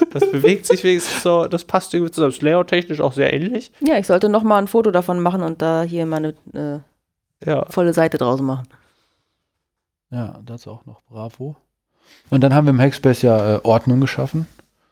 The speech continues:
Speaker 3: Und du hast jetzt, äh, deine Sachen alle in deiner kleinen Projektbox.
Speaker 2: Ja, ich, äh,
Speaker 3: Verzeih mir, ich hab nur auf Kreppband
Speaker 2: ich
Speaker 3: Seriously
Speaker 2: sah es schon, du hast es,
Speaker 3: draufgeschrieben.
Speaker 2: du hast sogar meinen Namen falsch geschrieben.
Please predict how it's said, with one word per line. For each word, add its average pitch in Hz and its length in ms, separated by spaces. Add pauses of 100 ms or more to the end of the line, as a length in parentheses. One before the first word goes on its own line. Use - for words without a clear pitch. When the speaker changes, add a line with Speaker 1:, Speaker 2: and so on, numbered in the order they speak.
(640)
Speaker 3:
Und 120 160
du 120 60
hast 120 140
jetzt, - 320
äh, 107 320 (140)
deine 107 160
Sachen 107 260
alle 104 140
in 101 60
deiner 98 180
kleinen 95 240
Projektbox. - 600 (360)
Speaker 2:
Ja, 220 100 (200)
ich, - 320
äh, 175 120
Speaker 3:
Verzeih 156 340
mir, 110 100
ich - 120
hab - 160
nur 117 80
auf 104 120
Kreppband 107 640
Speaker 2:
ich - 140
Speaker 3:
Seriously 208 420
Speaker 2:
sah 120 80
es - 60
schon, 117 80
du 190 80
hast 196 40
es, - 80
Speaker 3:
draufgeschrieben. 110 260
Speaker 2:
du 185 60
hast 220 160
sogar 214 400
meinen 190 280
Namen 196 200
falsch 160 280
geschrieben. - 400